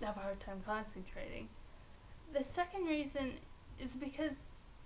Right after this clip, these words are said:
a lot of teachers out there, well, not a lot, but some, think we can't learn.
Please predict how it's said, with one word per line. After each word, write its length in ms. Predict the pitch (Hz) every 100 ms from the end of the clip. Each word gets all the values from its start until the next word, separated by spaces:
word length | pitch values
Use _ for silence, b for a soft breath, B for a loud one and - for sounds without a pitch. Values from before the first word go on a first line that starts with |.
| -
a 40 |
lot 400 | 269 269 269 320
of 80 | 359
teachers 360 | 302 262 214
out 160 | 196 190
there, 280 | 202 220 277 - - - - - - -
well, 200 | - 202 196
not 200 | 190 170
a 20 |
lot, 300 | 180 190 - -
but 120 | - - - -
some, 420 | 277 254 254 285 - - -
think 220 | 254 240
we 80 | 269
can't 280 | 269 262 -
learn. 220 | 262 220